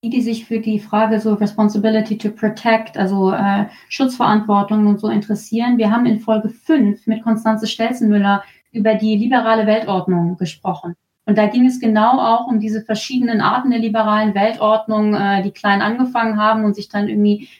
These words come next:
gerade in den neunzigern ausgeweitet haben, eben auch so Ideen wie die Schutzverantwortung. Äh, das könnte in dem Kontext noch interessant sein. Also Folge fünf für die, die sie noch nicht gehört haben.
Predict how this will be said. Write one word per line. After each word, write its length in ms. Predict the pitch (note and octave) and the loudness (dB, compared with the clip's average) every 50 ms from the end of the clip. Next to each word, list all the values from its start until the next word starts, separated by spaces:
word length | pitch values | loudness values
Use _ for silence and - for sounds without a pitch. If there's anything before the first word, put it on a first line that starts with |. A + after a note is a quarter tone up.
| _ | _
gerade 220 | _ G3+ G#3 G#3 G#3+ | _ 0 0 2 4
in 80 | G#3 | 4
den 100 | G#3 G3+ | 4 4
neunzigern 540 | G3+ G3 G3 G#3+ A3+ A3+ - - A3 G#3 G3+ | 4 4 4 2 2 -2 -4 -2 0 0 2
ausgeweitet 720 | - - A3+ A3+ - - G3+ G3+ G#3 G#3+ A3 A3 G#3+ - G3+ | 2 0 -2 -2 -4 -4 0 0 0 0 0 -2 -6 -4 -2
haben, 220 | G3+ G#3 G#3 G#3 | 0 2 2 2
eben 220 | - G#3+ G#3 G#3 | 0 0 0 0
auch 160 | G3+ - - - | 0 0 -2 -4
so 160 | - - G#3 | -8 -14 -8
Ideen 540 | - G3+ F3+ - G#3+ G#3 A3 A3+ G#3+ G#3 F#3+ | -6 -6 -6 -2 -2 0 0 2 2 2 2
wie 120 | G#3 G3+ | 0 -2
die 100 | G3+ G3+ | -2 -4
Schutzverantwortung. 1120 | - - A3 G#3 - - _ G3 F#3 F3+ F#3+ F#3 - F#3 F#3 F#3+ F#3+ - G#3 G#3 G#3 G#3+ - - - - - - | -4 -4 -10 -10 -10 -4 _ -2 0 0 -2 -2 -2 -2 -2 -2 -2 -2 -4 -4 -4 -4 -6 -18 -20 -20 -14 -8
Äh, 80 | - G3 | -4 -4
das 140 | G3 F#3+ - | -4 -4 -2
könnte 260 | - A3 G#3 G#3 A3 | 0 0 0 2 2
in 140 | G#3+ G3+ F3+ | 2 2 2
dem 300 | G3+ G3 G3+ G3 F#3+ - _ _ _ | 2 2 4 2 2 0 _ _ _
Kontext 540 | - - A#3+ A#3+ B3+ A#3+ A3 G#3 G#3 - - | -4 0 0 0 2 2 0 -2 -2 -2 -2
noch 140 | G3+ - - | -2 0 0
interessant 500 | G3+ - - F#3+ D#3+ - F#3 F3 D#3+ - | -4 -2 -4 -8 -4 0 -2 -2 0 -2
sein. 200 | D#3+ E3 E3 - | -2 -2 0 0
Also 280 | - F#3 F#3 F#3 F3 | -2 -2 0 0 -2
Folge 340 | D#3 - G#3 G3 G3 G3 - | -2 -2 -2 0 0 -2 -2
fünf 300 | - A#3 A3+ A3+ A3+ - | 0 0 0 0 0 0
für 100 | - G#3 | -4 -2
die, 160 | G#3 G#3 G3 | 0 0 0
die 180 | - G3 F#3 F3+ | 2 2 2 4
sie 120 | F3 F3+ | 4 4
noch 80 | E3+ E3+ | 4 4
nicht 240 | F3+ F#3 D#3 - - | 4 2 0 -2 -6
gehört 280 | F3 E3 E3 D#3+ - D#3+ | -6 -6 -6 -6 -10 -12
haben. 120 | D#3+ | -16